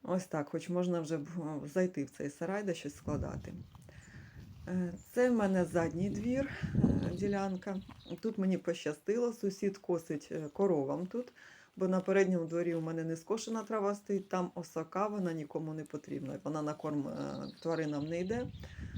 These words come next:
Е, тому передній двір у мене там трава по пояс уже виросла, така колоситься, і я не можу навіть знайти людину, щоб за гроші її покосити. Нікому не, нікому не потрібно, ніхто не хоче за то братися. А тут у мене все отак файненько скошено.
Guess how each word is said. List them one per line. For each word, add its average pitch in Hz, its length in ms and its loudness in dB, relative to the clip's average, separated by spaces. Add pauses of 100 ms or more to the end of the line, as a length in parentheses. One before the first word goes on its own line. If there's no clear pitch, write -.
(160)
Е, 165 280 0
тому 190 260 4
передній 202 380 4
двір 175 260 2
у 170 40 2
мене 156 320 0
там 143 240 -2
трава 165 300 4
по 165 160 2
пояс 247 420 2
уже 226 200 2
виросла, 208 500 2
така 185 300 0
колоситься, 185 840 0 (120)
і 175 120 4 (220)
я 175 160 8
не 180 100 4
можу 170 260 2
навіть 160 280 0
знайти 156 280 2
людину, 185 380 4
щоб - 220 -2
за 175 100 4
гроші - 320 4
її - 140 4
покосити. - 500 0
Нікому 156 360 -2
не, 156 160 -2 (160)
нікому 175 460 0
не 160 100 -2
потрібно, 208 420 0
ніхто 175 280 0
не 175 80 0
хоче 143 320 -8
за 147 120 -10
то - 140 -8
братися. - 500 -14 (760)
А 180 120 2
тут 285 220 2
у 240 100 6
мене 196 200 2
все 196 220 0
отак 190 260 2
файненько 180 500 0
скошено. - 600 -6